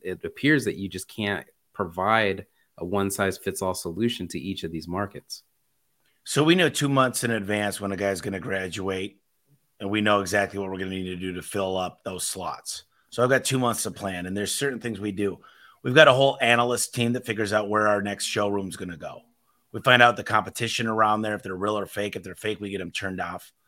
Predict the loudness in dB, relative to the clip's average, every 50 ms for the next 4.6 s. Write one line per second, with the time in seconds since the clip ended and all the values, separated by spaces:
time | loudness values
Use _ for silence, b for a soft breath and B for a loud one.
0 | _ _ _ _ _ _ _ -10 -8 -8 -6 -4 -4 0 4 4 6 6 4 2
1 | 0 -6 -14 _ _ _ _ _ _ _ _ _ _ -8 -4 -2 0 0 2 4
2 | 4 4 4 2 0 0 0 0 0 0 0 0 -2 -4 -8 -10 _ _ _ 0
3 | 4 6 6 6 6 4 2 0 0 -2 -2 -2 -2 0 -2 -4 -4 -4 -4 -6
4 | -6 -6 -6 -6 -6 -6 -8 -8 -10 -14 -16